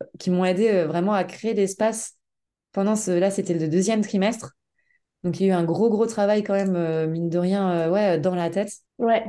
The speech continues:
Speaker 2: c'est ça, c'est super intéressant parce que très souvent, on pense grossesse, on pense le ventre qui s'arrondit et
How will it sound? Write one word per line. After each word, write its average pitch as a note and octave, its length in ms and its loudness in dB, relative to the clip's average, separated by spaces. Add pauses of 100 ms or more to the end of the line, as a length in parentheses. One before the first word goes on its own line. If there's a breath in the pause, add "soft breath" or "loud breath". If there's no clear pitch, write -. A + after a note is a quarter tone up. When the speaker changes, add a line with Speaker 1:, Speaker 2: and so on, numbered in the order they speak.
(180)
Speaker 2:
c'est - 180 -2
ça, G#3+ 220 4
c'est A3 140 2
super G#3+ 340 2
intéressant A3 540 2
parce G#3 180 0
que F#3+ 160 4
très F#3+ 240 0
souvent, G#3+ 420 4
on G3 60 4
pense F#3+ 300 2
grossesse, G3 560 2
on F3+ 100 -2
pense F#3 300 -4
le F#3 100 6
ventre F3 320 0
qui F#3 160 -6
s'arrondit F3 580 0
et A3 400 6